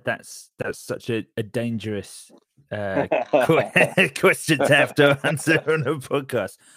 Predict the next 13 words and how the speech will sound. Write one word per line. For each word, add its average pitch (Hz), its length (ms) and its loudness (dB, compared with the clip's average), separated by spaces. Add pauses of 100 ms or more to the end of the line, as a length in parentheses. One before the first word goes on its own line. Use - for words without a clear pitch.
(140)
Um, 123 480 2 (500)
I, 156 300 2 (640)
I, - 20 -8
uh, 110 240 -10 (480)
the, 123 300 -6
the 127 120 -10
worst 165 340 -8
thing 151 260 -8
that - 120 -6
everyone 120 260 -4
does. 104 180 -4
So, 156 380 0
so 139 360 0